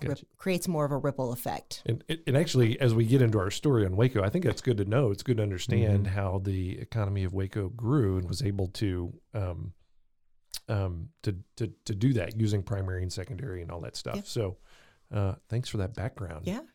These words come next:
Speaker 1: you bet.
Speaker 2: Yeah. Um, so, so let's dive in. Uh, l-, let's think about, um, the journey of Waco, it, its economic journey through history. Uh, but, but first, we kinda have to look at Texas as a whole.
Speaker 3: Mm-hmm.
Speaker 2: And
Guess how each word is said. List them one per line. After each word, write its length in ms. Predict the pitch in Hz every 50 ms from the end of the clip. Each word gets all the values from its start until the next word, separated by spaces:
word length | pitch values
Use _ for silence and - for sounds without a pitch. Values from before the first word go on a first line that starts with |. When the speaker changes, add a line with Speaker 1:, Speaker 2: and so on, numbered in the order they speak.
| _
Speaker 1:
you 80 | - 185
bet. 260 | 180 202 208 220 214 - - - - - -
Speaker 2:
Yeah. 220 | - 120 143 151 117 98 - - -
Um, 280 | 135 131 127 120 123 -
so, 240 | - 160 156 147 - - - - - - -
so 160 | - - 151
let's 180 | 147 202 220 -
dive 280 | - 202 185 170 143
in. 320 | 180 233 139 92 85 - - _ -
Uh, 40 | 135 120
l-, 80 | 117 131 151 151 143
let's 180 | 147 175 165 -
think 240 | - 160 160 156 -
about, 400 | 120 104 110 104 101 110 - - _ _ _ _ - -
um, 280 | - 117 110 104 104 101 -
the 140 | 113 113 110
journey 600 | 98 101 101 104 113 113 123 131 131 131 135 -
of 160 | 113 107 95
Waco, 580 | 101 104 107 117 113 - 107 95 90 95 104 113
it, 140 | 127 123 113 -
its 180 | 131 117 - -
economic 460 | 135 - - 110 107 110 113 110 107
journey 420 | 98 110 104 92 90 98 117 123 -
through 120 | - 117 110
history. 460 | 101 110 107 - - 98 98 104 104 - - - - - _ _ _ _ _ _ _ _ _ _ - - -
Uh, 140 | 123 110 113 -
but, 320 | 165 185 202 180 131 139 - - -
but 100 | 117 -
first, 240 | - 156 160 -
we 60 | - 120
kinda 180 | - 147 156
have 120 | 147 131 -
to 80 | 110
look 280 | 101 98 110 135 - -
at 180 | 120 98 - - _ -
Texas 460 | - 139 156 - - - 98 95 113
as 120 | 98 98
a 40 | 104
whole. 420 | 92 - - 127 143 - - - - _ -
Speaker 3:
Mm-hmm. 300 | 110 101 98 85 101 120 147 147 - - - - _ _ _ _ _ _ _ -
Speaker 2:
And 520 | 113 107 107 104 104 101 101 98 - -